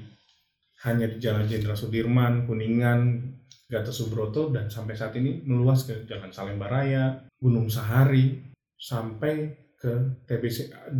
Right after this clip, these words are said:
Jalan Raya Fatmawati, sampai ujung di T B C Matupang. Nah, hari ini gua mau ngobrol dengan Bang Mail.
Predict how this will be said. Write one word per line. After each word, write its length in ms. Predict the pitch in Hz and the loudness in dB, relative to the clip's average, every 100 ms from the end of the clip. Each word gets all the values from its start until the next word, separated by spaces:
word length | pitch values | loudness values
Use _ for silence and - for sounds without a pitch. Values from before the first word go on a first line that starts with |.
| 120 | 4
Jalan 400 | 123 135 147 143 | 6 6 4 2
Raya 260 | 127 131 131 | 4 8 8
Fatmawati, 960 | 131 127 123 123 127 117 104 - _ _ | 6 2 2 2 0 -2 -8 -14 _ _
sampai 580 | - 117 117 131 131 131 | -10 -8 0 2 2 2
ujung 400 | 131 123 127 123 | 2 6 8 8
di 160 | 107 | 6
T 80 | 113 110 | 0 -2
B 100 | 104 | -4
C 80 | |
Matupang. 460 | 107 104 104 - 95 - - _ _ _ _ _ _ _ _ - | -4 -4 -8 -14 -18 -20 -20 _ _ _ _ _ _ _ _ -8
Nah, 320 | 107 107 - | -6 -6 -2
hari 300 | 131 127 123 | 4 6 8
ini 400 | 151 185 170 139 | 6 4 2 0
gua 240 | 131 131 | 4 6
mau 220 | 139 120 120 | 6 4 2
ngobrol 260 | 127 120 | 2 2
dengan 320 | 120 113 113 | 0 -2 -6
Bang 60 | 110 | -8
Mail. 400 | 107 120 160 - | -4 -2 -4 -6